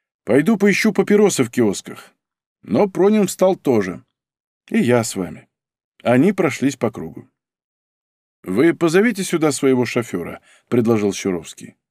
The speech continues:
«Нет, это у нас не полагается», — сказал Пронин. «Он ведь на работе». «Я схожу позвонить по телефону-автомату», — сказал Щуровский.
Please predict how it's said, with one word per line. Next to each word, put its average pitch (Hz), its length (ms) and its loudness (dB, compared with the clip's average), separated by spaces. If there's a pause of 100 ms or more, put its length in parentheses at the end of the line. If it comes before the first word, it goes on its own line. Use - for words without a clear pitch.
(440)
«Нет, 135 540 2
это 135 220 0
у 160 60 -2
нас 131 260 0
не 151 60 -4
полагается», — 120 600 0
сказал 107 320 -2
Пронин. 82 440 -14 (260)
«Он 175 180 2
ведь 175 180 -2
на 180 100 2
работе». 180 540 -2 (1600)
«Я 123 360 0
схожу 185 420 -2
позвонить 185 500 0
по 180 120 -2
телефону-автомату», — 170 1040 0
сказал 101 320 -4
Щуровский. - 600 -10